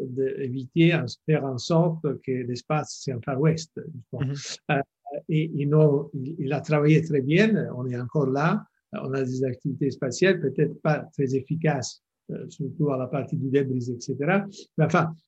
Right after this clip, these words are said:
Speaker 1: on, on, on a, euh, travaillé, euh, avec ça. Alors, c'est vrai que maintenant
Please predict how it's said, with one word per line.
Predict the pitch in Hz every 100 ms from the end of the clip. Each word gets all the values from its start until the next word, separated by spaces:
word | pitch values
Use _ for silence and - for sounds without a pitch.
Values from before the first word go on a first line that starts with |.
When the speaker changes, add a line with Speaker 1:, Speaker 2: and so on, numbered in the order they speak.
| _ -
Speaker 1:
on, | 143 -
on, | 143 156 156
on | 151
a, | 160 185 185 -
euh, | 143 135 -
travaillé, | 151 143 139 151 175 170 -
euh, | 135
avec | 139 143 -
ça. | - 123
Alors, | 160 160 -
c'est | - 151
vrai | 135 170 214 220
que | 147
maintenant | 151 170 160 165 165 143